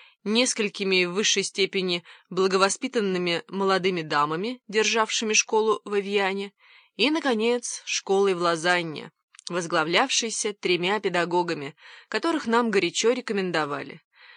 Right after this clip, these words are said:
Были ещё учебные заведения в швейцарском местечке Кштадт, где девочки наряду с прочими дисциплинами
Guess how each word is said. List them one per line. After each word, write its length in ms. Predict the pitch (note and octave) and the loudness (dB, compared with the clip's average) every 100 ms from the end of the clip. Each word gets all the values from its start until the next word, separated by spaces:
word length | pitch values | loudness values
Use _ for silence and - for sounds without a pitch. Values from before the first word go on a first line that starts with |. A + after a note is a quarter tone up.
| - - | -20 -4
Были 240 | F#3+ A3+ | 2 4
ещё 500 | A3+ A3 - A3+ G#3+ | 4 4 6 6 6
учебные 480 | G#3+ G#3 A3 F#3+ G3+ | 6 6 2 2 0
заведения 540 | F#3+ F#3+ F3+ F#3+ F#3 F3+ | 2 0 2 2 2 0
в 40 | |
швейцарском 640 | - F3+ - E3+ - F#3 | 0 -2 0 -2 -2 -4
местечке 640 | F3 F3 - F3+ E3+ - D#3 | -4 -4 -2 -2 -2 -2 -2
Кштадт, 760 | - - D#3+ F#3 C4+ D#4 - _ | 0 0 4 6 6 2 -14 _
где 240 | B3+ A#3+ B3 | -12 -4 -2
девочки 460 | A3+ A#3 A3+ - A3+ | 2 2 2 0 0
наряду 340 | A3 A3+ A3+ | 2 2 0
с 80 | A3 | -2
прочими 480 | G#3 G#3 G#3+ G#3 G3+ | 2 4 2 0 -2
дисциплинами 880 | F#3+ F#3+ G#3 F#3+ G#3 G3+ G3 F#3+ | -2 -2 -4 0 0 0 0 -2